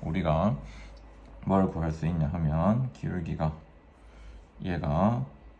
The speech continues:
마이너스 사분의 구라는 것을 알 수 있어요. 그래서 알파의 값은 마이너스 구분의 사가 되고요.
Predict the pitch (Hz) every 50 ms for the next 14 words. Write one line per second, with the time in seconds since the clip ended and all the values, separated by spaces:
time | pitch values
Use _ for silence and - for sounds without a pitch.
0 | - - - - - - - - - - - - - - - - - - 95 95
1 | 98 104 104 107 107 - - - 104 101 98 98 - - - 101 95 92 107 113
2 | 117 107 101 95 90 - - - - 92 95 101 104 95 76 - 67 - - 60
3 | 60 64 - - - 71 73 - - - - - - - 85 85 82 - - 85
4 | 80 78 78 - - 92 95 92 - - 80 76 78 76 - 73 69 - - -
5 | 107 110 120 120 120 123 127 139 - - - - - - - - - - 85 85
6 | 85 87 92 92 92 - - - 95 87 82 80 - - - 101 95 98 117 117
7 | 101 80 78 - - 69 71 71 69 - - 71 73 71 69 69 71